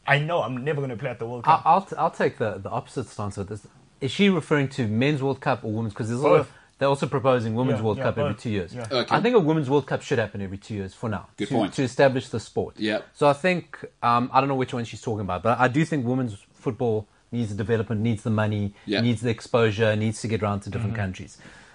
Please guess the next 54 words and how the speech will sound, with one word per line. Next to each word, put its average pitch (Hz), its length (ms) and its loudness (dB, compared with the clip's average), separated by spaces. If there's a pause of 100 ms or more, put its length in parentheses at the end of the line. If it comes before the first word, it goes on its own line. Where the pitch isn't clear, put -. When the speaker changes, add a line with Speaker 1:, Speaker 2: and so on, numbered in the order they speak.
Speaker 2:
Um, 123 360 4
we 139 160 2
need 143 160 2
to 135 80 2
accept 113 300 0
that 107 180 -2
there's 104 140 -2
gonna 113 180 0
be 107 80 0
a 101 60 2
World 101 180 -2
Cup 110 180 -6
every 98 160 -6
two - 180 -8
years. 117 300 -2 (220)
fifa 117 480 -2
are 107 80 -4
gonna 98 180 0
do 135 220 6
it, 170 180 4
Speaker 3:
Yep. 113 240 0
Speaker 2:
and 123 160 -4
they 123 60 -2
got 110 180 -2
the - 60 -10
power 156 400 6
because 120 400 -4
the 113 80 -6
smaller 180 380 -2
nations, 110 640 -8 (380)
the 123 280 0
Armenias, 120 720 0 (300)
are 135 120 2
gonna 156 320 2
vote 95 260 -2
for 107 240 -2
it - 220 -6
because 139 580 2 (540)
w-, 113 160 -12 (260)
are 127 100 -2
you 127 140 0
more 139 220 2
likely 131 320 2
to - 100 -10
qualify 127 400 2
for 123 140 -2
a - 20 0
World 117 240 -2
Cup - 180 -4
that's 110 180 -6
held 113 140 -2
every 101 140 -4
two - 200 -6
years 147 280 2